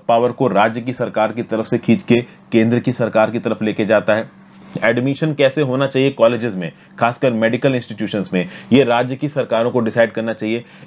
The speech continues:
specifically उन सीटों पे जो कि राज्य की सरकार के अंदर आती हैं। तो ऐसे cases में केंद्र की सरकार NEET के exam के through हमारी ताकत छीन रही है। और यहाँ पे अपने point को justify करने के लिए दो documents भी attach किए हैं एमके Stalin साहब ने।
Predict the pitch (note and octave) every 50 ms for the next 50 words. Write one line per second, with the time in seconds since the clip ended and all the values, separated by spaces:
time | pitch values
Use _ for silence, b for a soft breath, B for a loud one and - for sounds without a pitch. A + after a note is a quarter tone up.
0 | B B2+ B2+ - - C#3 C3+ - C3+ C#3 C#3+ C3 D3+ D3+ - - D3 D#3 E3 D#3+
1 | - D#3+ C#3+ C3 C#3 B2 G2 - F#2+ F2+ - B B B - C#3+ D#3 C#3+ E3 C#3
2 | A#2 G#2+ G#2 G2 G2+ F2+ G2 F#2+ - G2 E2+ D#2 E2 D#2+ E2 - E2 D#2 D#2 D2
3 | D2 D2 C#2 C2 - C#2 C#2+ - - - - - - - - - - - - -
4 | - - - - - - - - - - - - - - - C3 C3 C3 C3 -
5 | D#3 B2+ C#3 B2 C3 B2 A#2 A#2 C3+ D3 - - - - - - - C#3 D#3 D#3
6 | D#3 D#3 D3 - D3+ C#3+ C#3 B2 - C3 C3 B2+ A#2 A#2+ C3+ C3 - - B2+ A2
7 | G#2 A2 G#2+ G#2+ G2+ F#2+ G2+ G2+ A#2+ C3 D3 D3 B B B B - G#2 A2 A2+
8 | A2 A#2 A#2 - G2+ F#2+ - A2 G2+ - - A#2 A#2 A2+ G#2 G#2+ G#2+ G#2+ A#2 B2+
9 | C#3 B B B B B B G#2 B2 C3 C3 C3+ C#3+ D3 D3 D3+ B2+ B2 C3 C3+
10 | C3 - B2 B2 B2 A#2+ B2+ A2 G2 A2 - - C3+ B2+ C3 B2+ B2 - G#2+ G2+
11 | G2+ G2+ - G#2 G#2 A2+ A2+ - _ _ - - - A2 A2 C#3+ D3 C3+ C3+ B2+
12 | - D3+ C#3+ D3+ D3+ C#3+ C#3 C#3+ C#3+ C3 A2 A#2 A2 A2 - - G#2+ G#2 G#2 G2+
13 | F#2+ G2 G#2 F#2+ - F2+ E2+ F#2+ F#2+ F2+ - E2+ D#2 D#2 D#2 D2